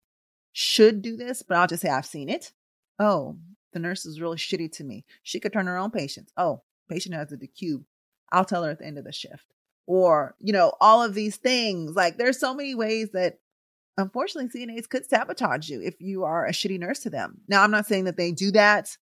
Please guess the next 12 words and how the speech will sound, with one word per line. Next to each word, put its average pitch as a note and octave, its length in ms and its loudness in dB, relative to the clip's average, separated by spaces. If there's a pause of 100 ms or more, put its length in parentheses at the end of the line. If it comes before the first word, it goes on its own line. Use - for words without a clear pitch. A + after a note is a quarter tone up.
(180)
I've F3 120 0
seen G#3 140 0
it G3+ 100 0
done, F3+ 460 2 (240)
<laughs> - 240 -20
but G3+ 240 8 (1040)
I'm F#3+ 100 6
just F3+ 140 -8
keeping G3+ 200 -2
it G#3 60 0
one G3 140 -2
hundred. D#3+ 400 -2